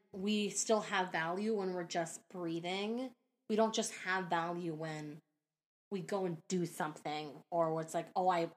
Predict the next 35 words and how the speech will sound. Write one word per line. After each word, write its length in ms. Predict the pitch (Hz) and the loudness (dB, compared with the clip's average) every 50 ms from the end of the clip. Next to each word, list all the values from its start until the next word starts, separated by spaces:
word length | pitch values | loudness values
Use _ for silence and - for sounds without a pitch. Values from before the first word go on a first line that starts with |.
| _ | _
I 140 | - 185 180 170 170 | 0 0 0 0 2
did 220 | - 196 185 165 170 | 4 4 4 4 2
this 180 | 175 160 160 | 0 0 0
thing." 280 | - - 165 156 156 - | -2 -4 -4 -4 -4 -2
Not 240 | 185 190 202 214 220 | -2 0 0 2 2
that 160 | 247 190 180 190 | 0 0 2 0
working 320 | 190 190 185 - 190 180 | -2 -2 -2 -2 -2 0
out 140 | 175 170 175 | 0 0 0
or 100 | 170 170 | -2 -2
spending 280 | 170 - 180 175 175 | -4 -4 -4 -4 -4
time 200 | 170 - 180 175 170 - | -4 -4 -4 -4 -2 -4
is 160 | 180 170 180 | -6 -6 -6
not 320 | 175 165 156 160 - - - | -6 -4 -4 -4 -6 -4 -2
helpful 340 | - 208 190 - - - 226 | -2 -2 -2 -2 2 4 6
or 140 | 214 214 214 | 6 6 4
productive 680 | - 247 220 240 226 220 226 - 247 233 226 226 220 220 - | 2 -2 -2 -2 -2 -2 -2 0 4 4 6 6 4 2 -2
or 160 | 202 208 208 | -4 -4 -4
self-care, 680 | 202 - - 226 214 214 - - 233 214 214 208 214 214 - - _ _ _ _ _ _ _ _ _ _ _ _ _ _ _ _ | -4 -2 0 0 0 0 -2 -2 0 2 2 2 0 -2 -6 -12 _ _ _ _ _ _ _ _ _ _ _ _ _ _ _ _
but 80 | - 214 | 2 4
we 80 | 220 | 6
don't 100 | 226 262 262 | 6 4 2
have 100 | 277 - | 0 -2
to 60 | 277 | -2
have 460 | - - - - 214 208 190 190 - - | -4 -4 -4 -4 -4 -4 -4 -4 -4 -4
ninety 480 | 214 190 190 202 233 254 254 254 226 208 | -2 -2 2 4 4 4 4 4 2 2
things 280 | - 233 226 220 196 190 | 2 2 2 2 2 2
we 80 | 175 170 | 0 2
do. 300 | 190 233 214 175 160 156 - | 4 6 6 6 4 2 2
And 120 | 214 220 | 0 2
I'm, 220 | 247 294 339 359 349 - - | 2 4 2 2 0 0 2
I'm 140 | - 269 302 | 2 4 6
not 180 | 349 392 330 269 | 6 4 4 2
saying 240 | - 302 285 262 | 2 0 2 2
I'm, 220 | 233 220 214 196 165 - - - | 2 2 0 -2 -4 -8 -6 -2
I'm, 340 | 180 190 226 262 277 262 | 0 2 4 4 2 0